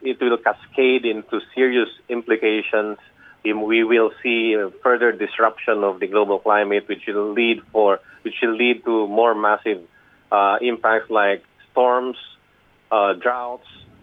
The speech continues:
sea level rise. We will also see heat waves and forest fires all over the world, and, uh, all of these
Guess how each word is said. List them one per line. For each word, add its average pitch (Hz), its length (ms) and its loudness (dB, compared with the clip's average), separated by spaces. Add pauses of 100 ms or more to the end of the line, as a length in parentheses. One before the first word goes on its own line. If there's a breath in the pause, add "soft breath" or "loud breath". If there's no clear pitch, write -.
(140)
sea 131 120 0
level 123 320 2
rise. 117 360 0 (100)
We 107 120 -4
will 104 80 0
also 104 340 -2
see 101 340 -4 (200)
heat 120 200 -2
waves 117 380 2 (260)
and 98 220 -6
forest 113 440 0
fires 110 360 2
all 107 140 -4
over 101 240 0
the 98 100 -2
world, 98 320 2
and, 92 220 -4 (360 soft breath)
uh, 101 60 2
all 113 260 4
of 110 80 -2
these 113 140 -2